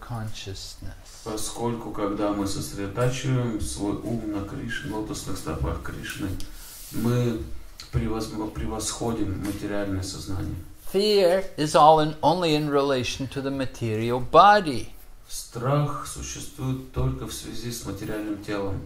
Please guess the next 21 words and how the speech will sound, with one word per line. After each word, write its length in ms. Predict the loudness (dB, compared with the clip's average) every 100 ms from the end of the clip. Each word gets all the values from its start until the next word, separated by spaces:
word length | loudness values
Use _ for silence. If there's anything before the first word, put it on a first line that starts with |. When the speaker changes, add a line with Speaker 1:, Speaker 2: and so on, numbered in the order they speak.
| -12 -18 -10 -8 -8 -8 -4
Speaker 1:
Our 200 | -2 0
soul 440 | 2 6 6 4 2
has 260 | -2 0
nothing 440 | 0 0 -2 -4 -4
to 80 | -6 -10 -8
fear. 400 | -6 -4 -6 -6 -12
Speaker 2:
Душе 580 | -8 -6 -4 -2 0 0
же 260 | -2 -2
нечего 520 | 0 4 4 2 -2 -2
бояться. 480 | -2 -4 -4 -8 -8 -8 -4
Speaker 1:
And 160 | -4 2
we 140 | 4 6
are 180 | 6 6
all 280 | 6 6 2
souls. 600 | 0 2 2 2 -2 0
We 100 | 2
are 80 | 4
all 320 | 4 4 2 -6 -10
pure 260 | 0 2 2
spirit 560 | 0 -2 0 0 -2
souls. 600 | -4 -2 -2 -2 -4 -8